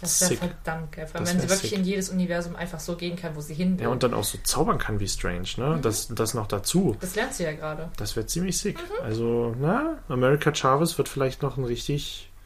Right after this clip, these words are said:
Speaker 2: richtiger Überflieger.
Speaker 1: Ja.
Speaker 2: Gucken wir mal, gucken wir mal. Ja, damit sind wir mit dem Hauptthema durch. Und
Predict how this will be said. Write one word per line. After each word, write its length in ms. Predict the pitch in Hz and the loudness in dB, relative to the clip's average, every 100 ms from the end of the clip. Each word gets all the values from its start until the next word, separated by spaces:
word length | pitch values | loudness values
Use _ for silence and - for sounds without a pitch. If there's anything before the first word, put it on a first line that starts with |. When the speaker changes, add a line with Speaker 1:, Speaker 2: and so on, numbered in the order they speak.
| - - | -20 -12
Speaker 2:
richtiger 220 | 107 135 | -2 0
Überflieger. 720 | 208 208 110 - 110 104 101 104 | 4 4 4 2 4 6 4 2
Speaker 1:
Ja. 200 | 320 269 - - | -2 -4 -8 -6
Speaker 2:
Gucken 240 | 220 226 151 | -2 2 4
wir 60 | |
mal, 140 | 107 98 | 4 4
gucken 280 | 170 180 | 2 2
wir 80 | 139 | 2
mal. 220 | 101 98 - - - - - - - - - | 2 0 -2 -6 -4 -2 -2 -6 -8 -10 0
Ja, 380 | 135 190 196 104 - - - - - | 6 8 6 4 -6 -14 -14 -16 0
damit 240 | 123 127 135 | 4 4 4
sind 120 | 143 | 4
wir 80 | 139 | 4
mit 140 | 135 | 4
dem 160 | 127 120 | 2 4
Hauptthema 420 | 147 - 147 135 | 2 4 4 4
durch. 260 | 151 151 160 | 4 6 8
Und 240 | 151 | 6